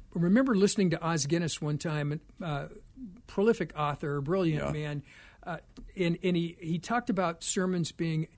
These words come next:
Speaker 1: a "Thus saith the Lord" moment.
Speaker 2: Mm-hmm.
Speaker 1: And how do you create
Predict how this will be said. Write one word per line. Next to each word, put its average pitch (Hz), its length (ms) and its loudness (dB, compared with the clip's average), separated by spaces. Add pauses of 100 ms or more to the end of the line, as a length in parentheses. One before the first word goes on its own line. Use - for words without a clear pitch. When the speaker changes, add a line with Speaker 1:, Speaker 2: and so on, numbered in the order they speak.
(320)
Speaker 1:
a 143 60 -4
"Thus 170 280 2
saith 165 380 2
the 160 80 -2
Lord" 147 400 -4
moment. 139 380 -6 (200)
Speaker 2:
Mm-hmm. 76 320 -4
Speaker 1:
And 151 80 -8
how 202 220 -4
do 240 60 2
you 214 180 0
create 165 380 -4